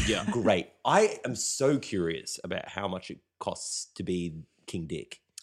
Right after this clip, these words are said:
Speaker 1: Uh, I think King Dick is, is, is, is just regular V I P price, but it, and,
Speaker 2: They, they
Speaker 1: um,
Speaker 2: just choose someone.
Speaker 1: I think so, yeah, because v-, the, P-, the V I Ps all get there half an hour before everyone else. So,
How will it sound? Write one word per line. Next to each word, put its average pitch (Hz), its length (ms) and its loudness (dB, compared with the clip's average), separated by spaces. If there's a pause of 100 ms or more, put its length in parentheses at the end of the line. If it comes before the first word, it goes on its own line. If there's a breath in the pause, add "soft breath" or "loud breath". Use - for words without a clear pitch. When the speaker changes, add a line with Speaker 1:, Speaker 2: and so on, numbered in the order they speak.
(120)
Speaker 1:
Uh, 135 180 6
I 127 120 8
think 185 200 4
King 311 180 -2
Dick 202 180 2
is, 135 120 0
is, 113 180 2
is, 98 340 2
is 95 200 4
just 101 200 0
regular 95 380 4
V 87 160 0
I 85 60 2
P 92 200 -2
price, 85 340 -2
but 92 180 -2
it, - 160 -6
and, 85 560 -2
Speaker 2:
They, 90 80 -2 (160)
they 98 60 0
Speaker 1:
um, 85 60 -2
Speaker 2:
just 76 240 -6 (240)
choose 87 200 -4
someone. 78 340 -10 (140)
Speaker 1:
I 127 100 4
think 147 260 4
so, 101 140 6
yeah, 95 260 8
because 95 240 0
v-, 147 140 6
the, 127 120 2
P-, 143 160 4
the 123 240 2
V 135 140 8
I 151 40 8
Ps 202 220 4
all 110 140 6
get 101 220 4
there 90 180 4
half 98 280 4
an 98 60 -2
hour 90 120 2
before 85 300 0
everyone 82 320 -4
else. 80 240 -6
So, 80 300 0